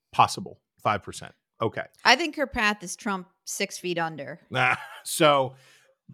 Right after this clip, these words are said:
Speaker 1: s-, so there's that part. But then the other part is,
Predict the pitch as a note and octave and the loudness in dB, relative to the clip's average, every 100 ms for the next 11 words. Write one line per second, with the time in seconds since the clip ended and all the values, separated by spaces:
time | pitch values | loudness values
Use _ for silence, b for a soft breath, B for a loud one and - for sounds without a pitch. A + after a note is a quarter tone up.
0 | _ _ _ - - C#3 B2 - D#3+ C3+ | _ _ _ -12 -12 -10 -12 -2 0 0
1 | C3+ C3 C#3 C3+ D#3 D3+ - F#2 - _ | -2 -10 -6 -2 0 0 -2 -8 -10 _
2 | _ - C#3 G3+ F#3 G#3 F#3 - A#2 G2+ | _ -10 -4 -2 0 -2 -4 0 0 0
3 | F#2+ F#2+ | -8 -10